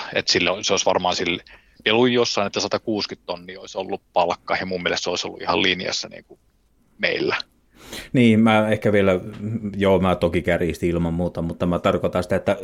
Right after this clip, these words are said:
Speaker 2: eihän se, eihän se sop-, jo-, jos niinku pelaajan, äh, niinku henkilökohtainen halu on olla Juventuksessa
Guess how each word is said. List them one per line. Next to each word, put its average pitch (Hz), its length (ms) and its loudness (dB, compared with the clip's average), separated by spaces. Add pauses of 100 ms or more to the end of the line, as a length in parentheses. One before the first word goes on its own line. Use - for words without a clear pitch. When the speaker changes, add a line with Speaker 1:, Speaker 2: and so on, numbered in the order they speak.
Speaker 2:
eihän 92 360 -4
se, - 180 0 (300)
eihän 101 180 -4
se 104 100 -4
sop-, - 400 0 (220)
jo-, 107 180 0
jos 123 200 4
niinku 117 180 4
pelaajan, 104 560 4 (340)
äh, 101 80 -8 (580)
niinku 101 280 -2
henkilökohtainen 87 1040 2 (800)
halu 107 540 4
on 90 140 2
olla 87 340 2
Juventuksessa 87 880 -2